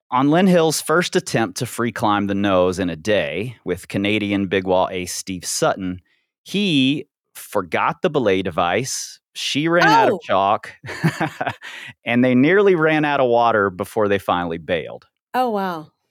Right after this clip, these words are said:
Speaker 1: But then he went up with her for the successful ascent anyway. So the question is, if you had to choose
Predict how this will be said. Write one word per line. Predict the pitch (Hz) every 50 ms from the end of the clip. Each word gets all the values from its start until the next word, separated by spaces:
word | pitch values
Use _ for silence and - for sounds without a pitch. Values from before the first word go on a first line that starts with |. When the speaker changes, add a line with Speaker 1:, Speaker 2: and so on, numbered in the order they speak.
| _ _ _ -
Speaker 1:
But | 123 110 -
then | 202 233 247 220
he | 202 220
went | 214 196 196 196
up | 202 208 - 175
with | 160 143
her | 147 151 143
for | - - 151
the | 131 123
successful | 123 - - - - - 180 175 170 - - 135 113 107
ascent | 101 - - 107 95 78 - _ _ _
anyway. | - 139 147 139 107 85 80 65 55 - 92 _ _ - - - _ _
So | - - - 190 160 120 98
the | 90 101
question | - - 202 196 - - - 170 170
is, | 151 110 90 80 80 - - _ _ _ _ _ _ _ _ _ _ -
if | 120 113 - 127
you | 113 123 175 220 247 254 254
had | 226 196 196 180 170 -
to | - 170
choose | 143 - - - - 170 143 110 90 67 52 73 - - -